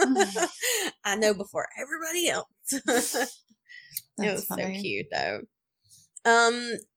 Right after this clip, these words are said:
Speaker 2: do you, are you, do you ever watch the Oscars? Do you ever watch 'em? The mov-, like, the
Speaker 1: Mm-mm.
Speaker 2: Oscars or whatever, the Academy Awards. Um,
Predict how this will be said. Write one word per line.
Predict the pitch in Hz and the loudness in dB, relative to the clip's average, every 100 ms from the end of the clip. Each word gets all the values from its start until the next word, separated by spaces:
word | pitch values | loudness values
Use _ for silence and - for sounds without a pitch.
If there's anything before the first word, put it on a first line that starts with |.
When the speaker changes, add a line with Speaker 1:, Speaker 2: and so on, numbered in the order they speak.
| _ 233 | _ -6
Speaker 2:
do | 262 | -4
you, | 302 415 415 - | -2 -2 -2 0
are | 277 | 0
you, | 269 294 294 - _ - 233 | 0 -2 -4 -8 _ -20 -12
do | 220 | -6
you | 370 | -6
ever | 403 240 | -4 0
watch | 185 - | 2 2
the | - | 0
Oscars? | 180 - 180 170 170 - - | -2 -2 -2 -2 -2 -6 -4
Do | |
you | 214 | -2
ever | 185 | 0
watch | 170 170 | -2 -2
'em? | 180 180 180 _ _ _ _ _ _ _ - | -4 -6 -10 _ _ _ _ _ _ _ -6
The | 190 | -2
mov-, | 185 185 214 | 0 0 0
like, | 175 202 | 0 2
the | - | 4
Speaker 1:
Mm-mm. | 170 | 2
Speaker 2:
Oscars | - 170 170 | 0 -4 -4
or | |
whatever, | 175 175 170 | 0 0 0
the | |
Academy | 175 175 175 175 | -2 -2 -2 -2
Awards. | 170 180 175 - - - - - - | -2 -2 -4 -10 -14 -16 -14 -14 0
Um, | 214 208 196 196 | 4 6 6 4